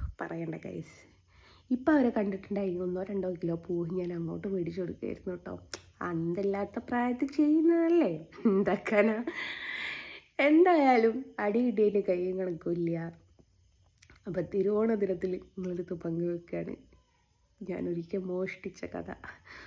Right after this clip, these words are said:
പൂമോഷണമാണെങ്കിൽ പോലും മോഷണം മോഷണം അല്ലാതായി മാറുമോ?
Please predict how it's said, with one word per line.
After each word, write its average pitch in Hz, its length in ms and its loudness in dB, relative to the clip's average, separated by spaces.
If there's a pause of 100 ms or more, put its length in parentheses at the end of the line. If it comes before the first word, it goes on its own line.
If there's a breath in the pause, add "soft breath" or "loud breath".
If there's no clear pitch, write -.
(280 loud breath)
പൂമോഷണമാണെങ്കിൽ 214 1000 0
പോലും 180 540 -6
മോഷണം 190 440 -4
മോഷണം 208 320 -6
അല്ലാതായി 208 400 -2
മാറുമോ? 220 580 0